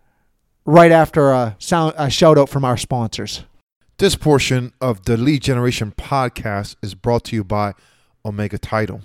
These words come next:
Speaker 1: Alrighty, we are back. So before we ta-, uh, had a, had a shout out from our sponsors, um,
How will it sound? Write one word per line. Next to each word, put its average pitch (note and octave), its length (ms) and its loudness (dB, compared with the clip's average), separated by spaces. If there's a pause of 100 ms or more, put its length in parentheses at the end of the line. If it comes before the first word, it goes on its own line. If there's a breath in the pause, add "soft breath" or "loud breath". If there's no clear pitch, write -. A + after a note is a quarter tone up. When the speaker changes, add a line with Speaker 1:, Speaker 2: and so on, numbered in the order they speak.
(300)
Speaker 1:
Alrighty, D3+ 400 -4
we E3 140 2
are E3 100 2
back. E3 460 0
So D3+ 400 -2 (240)
before G#3 360 -2
we A#3+ 100 -6
ta-, G#3 220 4
uh, D3+ 280 0
had D#3 160 -4
a, C#3 120 -8
had D3+ 140 -10
a C#3+ 60 -8
shout E3+ 260 0
out D3+ 120 0
from C#3+ 140 -6
our C3 120 -4
sponsors, D3+ 680 -4
um, B2+ 520 -6